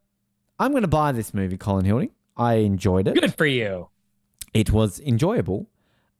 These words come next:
Speaker 1: and I enjoyed it. Um, I, I mean, spoiling right now, it's below Pretty Woman, and spoiling right now, this will probably end up at number four of the month, just 'cause I love the other two movies so much that will follow that we're about to do.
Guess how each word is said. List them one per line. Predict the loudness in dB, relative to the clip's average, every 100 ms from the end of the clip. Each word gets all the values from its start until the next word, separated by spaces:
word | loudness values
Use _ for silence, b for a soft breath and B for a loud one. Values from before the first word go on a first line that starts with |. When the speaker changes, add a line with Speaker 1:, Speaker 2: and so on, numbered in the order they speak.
| _ -2
Speaker 1:
and | 2
I | 2
enjoyed | 2 2 0
it. | -2 0
Um, | 0 2 0 -2 -8 _ _ _ _ -4
I, | -2
I | 0
mean, | 2 2 2
spoiling | -2 0 2 2 0
right | -2 0
now, | 0 0 -2
it's | -4
below | 0 2 2 2 0
Pretty | -2 -2 0
Woman, | 0 -2 -4 -6
and | -2 2 2 2 0
spoiling | -2 0 0 2
right | 0 -2
now, | -2 -2
this | -2
will | 0
probably | 0 0 0 0
end | 0
up | -2
at |
number | -2 -4
four | 0 0 0
of |
the | 0
month, | -2 -4 -6
just | -2
'cause | 0
I | 2
love | 0 0
the | 0
other | 0
two | 0 -2
movies | 0 0 0
so | -2
much | -2 -2
that | -2
will | -2
follow | -2 0 0
that | 0
we're | 0
about | -2 -4
to | -4
do. | -2